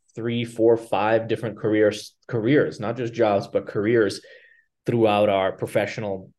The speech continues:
life. And so I realized that pretty quickly early on. And for me, working in tech, working for innovative companies was always just exciting. Uh, I had friends that worked at startups, so I knew that that's something I wanted to do. And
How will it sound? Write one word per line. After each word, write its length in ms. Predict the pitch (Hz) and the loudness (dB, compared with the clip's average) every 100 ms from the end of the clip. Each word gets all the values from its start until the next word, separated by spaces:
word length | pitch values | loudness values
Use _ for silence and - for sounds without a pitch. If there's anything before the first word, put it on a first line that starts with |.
| _ | _
life. 580 | 107 107 110 98 - - - | -4 0 2 0 -4 -18 -8
And 240 | 117 110 | -4 -4
so 580 | 110 131 117 113 110 107 | 0 4 6 8 6 4
I 140 | - | 2
realized 380 | 120 139 135 120 | 2 4 6 6
that 160 | 120 117 | 4 0
pretty 160 | 120 | -4
quickly 320 | 107 113 107 104 | -4 -6 -2 2
early 300 | 104 104 104 | 2 2 2
on. 320 | 98 104 104 | 0 -4 -6
And 360 | - 92 90 | -10 -10 -12
for 160 | - - | -8 -6
me, 360 | 101 107 113 110 - - | -4 -4 -4 -8 -20 -14
working 400 | 104 107 104 110 | -2 0 0 -4
in 120 | 92 | -6
tech, 380 | - - 107 - 92 | -8 -6 -6 -6 -6
working 260 | 104 113 | -6 -6
for 300 | 104 98 90 | -6 -4 -2
innovative 460 | 113 110 104 101 - | -2 -2 0 -2 -2
companies 500 | - 104 110 110 104 | -6 -6 -4 -4 -8
was 140 | 90 | -6
always 260 | 95 95 92 | -4 -4 -6
just 340 | 90 87 - _ | -10 -12 -14 _
exciting. 600 | - - - 98 117 123 - - _ - | -14 -8 -4 -2 -4 -6 -14 -20 _ -8
Uh, 40 | |
I 140 | 85 90 | -4 -2
had 120 | 104 | -4
friends 300 | - 101 104 | -4 -4 -2
that 120 | 101 | 0
worked 220 | 101 101 | 0 -2
at 100 | 101 | -6
startups, 760 | - 107 101 110 - - - - | -4 0 2 2 0 -10 -12 -4
so 320 | 104 87 - - | 0 0 -2 -8
I 100 | 95 | -6
knew 160 | 98 | -6
that 80 | 98 | -6
that's 220 | 90 92 | -6 -6
something 200 | 104 95 | -6 -6
I 60 | 95 | -4
wanted 240 | 92 92 | -4 -4
to 60 | - | -8
do. 340 | 92 107 143 | -2 4 6
And 260 | 139 - - | 6 4 -4